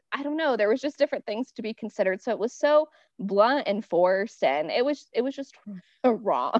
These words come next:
<laughs> like, legitimately really wrong. Um, but yeah, so, so I do recall that. And not being married, I,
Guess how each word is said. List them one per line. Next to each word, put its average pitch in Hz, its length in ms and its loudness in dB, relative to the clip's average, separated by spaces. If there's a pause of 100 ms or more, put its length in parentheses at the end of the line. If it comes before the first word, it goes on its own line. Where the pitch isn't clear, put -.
<laughs> 311 260 4
like, 359 200 0
legitimately 349 640 -4
really 247 260 0
wrong. 196 320 0 (460)
Um, 214 720 0
but 214 220 2
yeah, 170 400 -2 (100)
so, 214 280 0
so 233 160 -6
I 214 100 0
do 233 160 -4
recall 233 380 0
that. 170 360 2
And 233 400 -4 (800)
not 220 320 0
being 196 220 -6
married, 165 360 -2 (100)
I, 170 300 -2